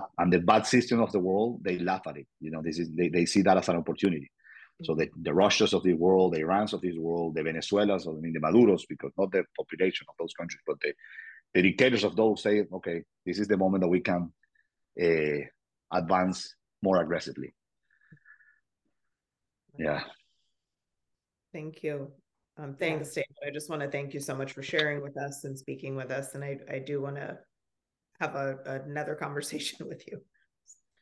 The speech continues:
Speaker 1: Oh, thanks for inviting. Hopefully my, my English was, uh,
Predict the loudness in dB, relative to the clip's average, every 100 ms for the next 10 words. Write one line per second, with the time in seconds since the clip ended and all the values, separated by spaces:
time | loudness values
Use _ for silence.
0 | _ _ _ _ _ _ _ 0 2 4
1 | 2 4 2 6 6 6 2 0 2 2
2 | 2 -2 -8 -12 -8 -6 0 2 4 4
3 | 2 2 -2 0 0